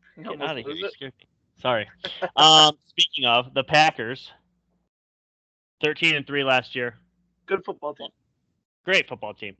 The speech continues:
Speaker 2: Lost in the N F C Championship game to Tom Brady and the Buccaneers. Lots of off-season storylines about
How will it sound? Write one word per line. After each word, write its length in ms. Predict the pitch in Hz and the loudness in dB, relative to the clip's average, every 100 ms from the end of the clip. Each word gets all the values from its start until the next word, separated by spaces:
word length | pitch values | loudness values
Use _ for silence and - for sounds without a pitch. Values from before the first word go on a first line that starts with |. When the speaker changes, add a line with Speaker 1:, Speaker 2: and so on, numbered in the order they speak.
| - | -4
Speaker 2:
Lost 360 | 135 139 127 | 2 2 2
in 80 | 135 | -4
the 100 | 135 | -2
N 140 | 123 123 | -2 -2
F 80 | |
C 160 | - 120 | -6 -12
Championship 540 | - 110 117 107 107 | -8 -8 -8 -10 -10
game 200 | 104 107 | -8 -8
to 60 | 104 | -8
Tom 260 | - 104 98 | -8 -10 -6
Brady 200 | 101 101 | -6 -6
and 80 | |
the 60 | 98 | -8
Buccaneers. 720 | 101 98 104 101 98 98 - _ _ _ - | -12 -12 -10 -8 -8 -12 -18 _ _ _ 2
Lots 320 | 123 123 - | 4 4 0
of 120 | 110 | -8
off-season 640 | 90 113 117 - 123 107 | -4 -4 -4 -6 -8 -8
storylines 840 | 110 - 113 110 110 107 107 107 104 | -14 -10 -8 -6 -4 -2 -2 -4 -8
about 540 | 104 110 104 95 | -2 0 -2 -6